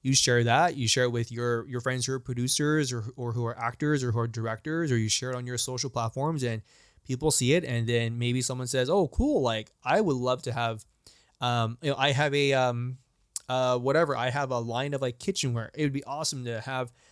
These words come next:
something like, like what you shot that was similar to kitchenware. Um, let's, let's talk about it,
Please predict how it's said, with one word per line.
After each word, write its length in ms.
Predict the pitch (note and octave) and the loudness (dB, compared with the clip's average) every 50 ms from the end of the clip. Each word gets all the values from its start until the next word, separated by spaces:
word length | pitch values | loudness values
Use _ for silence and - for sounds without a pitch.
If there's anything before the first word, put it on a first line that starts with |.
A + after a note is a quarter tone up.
| _ _ | _ _
something 440 | - - - D3+ D3 C3+ - C#3 B2+ | -4 -2 0 0 0 0 -2 -4 -2
like, 200 | B2 B2 B2 B2 - _ _ - | -2 -2 -2 -4 -6 _ _ -8
like 140 | B2+ B2 | -6 -6
what 120 | A#2+ C#3+ C#3+ | -4 -4 -4
you 100 | D3+ F#3+ | 0 2
shot 420 | - - - A#2+ A#2+ B2 C3+ C3+ - | 2 4 4 4 4 4 2 0 -2
that 100 | - C3 | -4 -2
was 100 | A#2+ A2+ | -2 0
similar 240 | - - D3+ C#3+ C#3 | 0 -2 0 0 -2
to 120 | B2+ - C3+ | -2 -4 -4
kitchenware. 560 | - D3+ C3+ - C3+ A#2 A2+ A2+ B2 D#3 - _ _ _ _ _ _ _ _ _ _ _ _ _ _ _ _ - - | -4 -4 -4 -4 -6 -6 -4 -4 -6 -6 -8 _ _ _ _ _ _ _ _ _ _ _ _ _ _ _ _ -10 -4
Um, 320 | - B2 B2+ B2 A#2+ A#2+ B2 | -2 0 2 2 0 0 2
let's, 300 | B2+ C#3 C3+ - - - | 2 2 2 2 0 0
let's 160 | D3 C#3 - | 0 0 2
talk 200 | - A3+ A3+ - | 2 0 0 2
about 200 | C#3+ A2 - - | 0 -2 -4 -6
it, 100 | - - | -10 -18